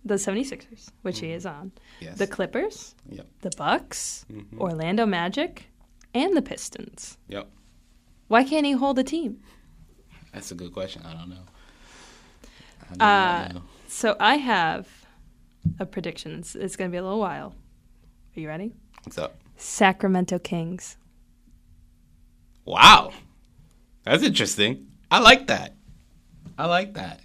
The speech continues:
Speaker 1: I have him going for the Kings.
Speaker 2: That, with that young squad,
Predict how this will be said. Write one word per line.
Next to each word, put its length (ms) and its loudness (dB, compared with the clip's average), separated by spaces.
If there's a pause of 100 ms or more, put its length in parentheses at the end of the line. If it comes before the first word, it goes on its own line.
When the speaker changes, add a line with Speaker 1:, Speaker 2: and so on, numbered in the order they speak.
Speaker 1:
I 100 -6
have 200 0
him 60 0
going 200 0
for 100 -6
the 80 -6
Kings. 540 -10 (680)
Speaker 2:
That, 300 2
with 160 2
that 200 8
young 240 6
squad, 520 -2